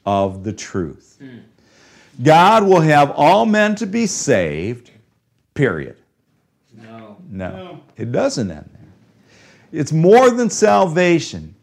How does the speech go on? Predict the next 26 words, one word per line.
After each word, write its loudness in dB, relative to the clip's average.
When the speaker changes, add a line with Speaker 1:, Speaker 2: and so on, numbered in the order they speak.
Speaker 1:
God's -2
will 2
for -2
man -2
is -6
more 2
than -6
he -6
would -6
get -6
saved. -12
It's -4
more 2
than -2
he 0
would -4
get 2
born -2
again, -6
more -2
than -4
he -4
would -8
go 0
to -4
heaven. -10